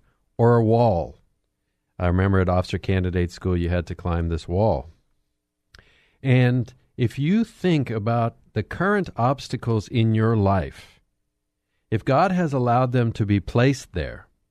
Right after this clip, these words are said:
think about what it would take to get over that obstacle.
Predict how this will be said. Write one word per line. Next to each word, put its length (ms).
think 320
about 340
what 520
it 180
would 280
take 340
to 100
get 220
over 300
that 200
obstacle. 720